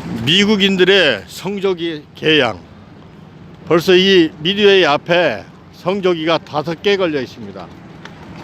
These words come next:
그리고 옆에 장사입니다. 이게 노점 장사 두 개를 달고 있습니다. 우리 대한민국은 국기를 훼손해도 죄가 되지 않는다는 판결이 나온 적이 있습니다.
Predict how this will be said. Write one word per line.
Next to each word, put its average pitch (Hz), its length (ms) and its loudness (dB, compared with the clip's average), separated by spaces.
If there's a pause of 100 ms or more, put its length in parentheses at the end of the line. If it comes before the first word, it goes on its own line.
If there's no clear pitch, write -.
(140)
그리고 165 300 6
옆에 160 580 0 (560)
장사입니다. 147 720 -4
이게 113 340 -8 (220)
노점 147 360 0
장사 104 440 -6 (1200)
두 170 240 4
개를 180 460 4
달고 147 320 -4
있습니다. 101 480 -10 (960)
우리 175 240 4
대한민국은 175 840 0 (1800)
국기를 220 540 4
훼손해도 190 560 0
죄가 180 380 -4
되지 165 280 -6
않는다는 160 460 -2
판결이 196 420 0
나온 147 320 0
적이 151 140 -2
있습니다. 107 420 -10